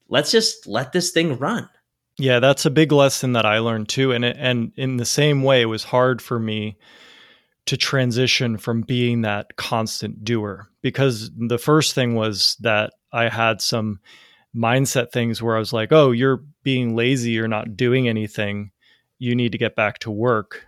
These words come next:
Speaker 2: You know, so kind of that slowing down, taking a step back, switching to, uh, having a larger perspective was a,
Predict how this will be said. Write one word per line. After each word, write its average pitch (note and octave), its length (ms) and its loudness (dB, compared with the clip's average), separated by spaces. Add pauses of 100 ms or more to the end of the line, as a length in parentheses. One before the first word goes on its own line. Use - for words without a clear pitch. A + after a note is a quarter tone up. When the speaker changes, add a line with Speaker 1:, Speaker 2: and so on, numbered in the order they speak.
Speaker 2:
You C3 160 -2
know, A#2+ 60 0
so B2+ 180 -2
kind C3 240 2
of B2+ 60 4
that A2+ 180 0
slowing A#2+ 600 0
down, G#2+ 540 0 (380)
taking B2 360 0
a A2 60 -2
step - 340 -4
back, G#2 440 0 (100)
switching A#2 580 -4
to, A2 480 -2 (720)
uh, A2 160 -2
having C#3 340 2
a B2+ 60 0
larger A#2+ 320 2
perspective A2 800 -2 (420)
was B2 380 0
a, G#2+ 100 -4